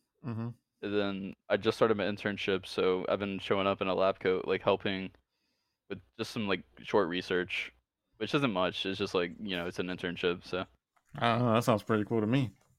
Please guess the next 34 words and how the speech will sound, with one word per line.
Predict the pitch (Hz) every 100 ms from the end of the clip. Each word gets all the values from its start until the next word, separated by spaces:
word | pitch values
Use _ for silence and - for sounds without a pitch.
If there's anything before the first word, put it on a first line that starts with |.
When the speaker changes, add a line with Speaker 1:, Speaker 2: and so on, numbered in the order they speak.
| -
Speaker 1:
You |
killing, | 110 139 127 117 110
uh, | 113 113 110
you | 110 131
Speaker 2:
Yeah. |
Speaker 1:
testing | 123 123 117 113
any, | 107 101 110
any, | 107 104
uh, | 101 101
what's | 104 104
it | 98
called? | 107 113
Dissecting | 110 - 117 113
frogs? | 101 110 123 127 - _ _ - _ _ _ _ _ _
Speaker 2:
No, | 139 127
so | - 131
we're | 135
actually | 135 175
working | 123 110 139 123
on | 113 104
making | 104 - 107 107 101
a | 92 104 98 95 - _ _ -
modified, | 101 110 110 101
like, | 95
corn | - 104 101 127 131 _ _
strain. | - - 175 196 202 _ _ 117
Speaker 1:
Okay. | 110 - 120 110 -
Speaker 2:
It, | 113
it's | 110 104 - - 110
some, | 113
like, | 101 95
really | 101 101 98
nerdy | 98 98 98
shit, | 92 101 95